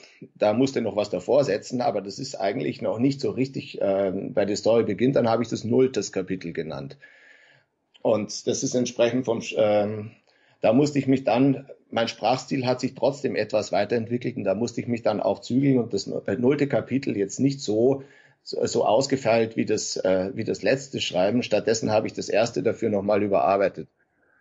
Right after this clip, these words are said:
Aber, ja, jedenfalls, das war, äh, so die, äh, die Phase, wenn man überhaupt beim,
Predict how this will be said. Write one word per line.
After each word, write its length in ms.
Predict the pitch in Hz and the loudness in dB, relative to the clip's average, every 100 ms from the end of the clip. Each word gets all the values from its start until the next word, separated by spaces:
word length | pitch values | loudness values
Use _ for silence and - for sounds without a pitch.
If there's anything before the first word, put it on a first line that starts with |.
| _ _ _ _ _ _ - | _ _ _ _ _ _ -4
Aber, 380 | 107 110 117 120 _ _ _ _ _ - 127 | 0 2 0 -6 _ _ _ _ _ -2 2
ja, 60 | |
jedenfalls, 440 | 139 156 139 143 143 | 4 2 2 2 0
das 180 | 143 - | -4 2
war, 360 | 143 147 - | 4 2 0
äh, 180 | 127 131 | 0 0
so 180 | 127 147 | -2 -4
die, 220 | 139 139 | 0 0
äh, 480 | 120 113 117 123 131 - | 2 2 2 0 -8 -6
die 80 | 135 | -4
Phase, 440 | 117 120 139 139 | 0 2 2 2
wenn 140 | 135 127 | 0 0
man 320 | 120 113 113 _ _ _ _ _ _ _ _ _ _ _ _ | -2 -4 -12 _ _ _ _ _ _ _ _ _ _ _ _
überhaupt 580 | - 117 110 113 123 - - | -4 0 4 2 2 -6 0
beim, 500 | 117 131 131 135 | 2 4 2 0